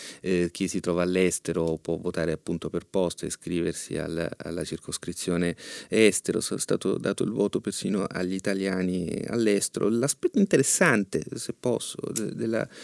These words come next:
eh, riforma, eh, elettorale è, eh, e non è vero che c'erano le stesse schede, però Mario, è tutto cambiato, è tutto cambiato, è tutto cambiato troppe volte. Siamo passati,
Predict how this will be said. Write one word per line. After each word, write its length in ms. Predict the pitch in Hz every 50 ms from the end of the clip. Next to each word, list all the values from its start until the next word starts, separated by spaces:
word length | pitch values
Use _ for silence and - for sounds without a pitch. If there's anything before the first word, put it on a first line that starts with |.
| - - - - -
eh, 140 | - - 117
riforma, 580 | 107 117 131 - 139 135 123 123 123 120 107 -
eh, 400 | - 104 113 110 - 87 90 -
elettorale 800 | 117 123 123 120 - - 143 135 120 110 110 104 104 104 98
è, 380 | - - 110 110 107 107 107 -
eh, 800 | - - 107 101 98 98 98 98 98 95 95 95 95 95 95 92 - - - - - - -
e 120 | _ - 98
non 160 | 101 101 101
è 80 | 98
vero 460 | 98 110 113 110 98 92 87 85 87 87
che 160 | 92 92 87
c'erano 520 | - - 95 90 87 87 87 85 85 87
le 80 | 87 87
stesse 360 | - - - - - - 92
schede, 500 | - - - - 95 87 80 80 82 82
però 260 | - - 90 80 - - -
Mario, 540 | 80 80 82 82 80 80 76 76 82 85 -
è 440 | - - - - 50 - 92 90 - -
tutto 560 | _ - 110 - - 95 87 90 90 87 85 85
cambiato, 640 | - 92 95 101 104 107 110 123 123 120 - - 95
è 80 | 87
tutto 240 | - - - - -
cambiato, 420 | 92 92 90 98 107 110 113 110 95
è 60 | 85
tutto 200 | - - - 92
cambiato 340 | - 95 95 98 98 92 -
troppe 340 | _ - 95 92 - - 85
volte. 480 | 98 104 104 90 85 80 - - -
Siamo 300 | - - - 95 98 92
passati, 640 | 87 - 92 - - - 101 95 95 90 - 95 87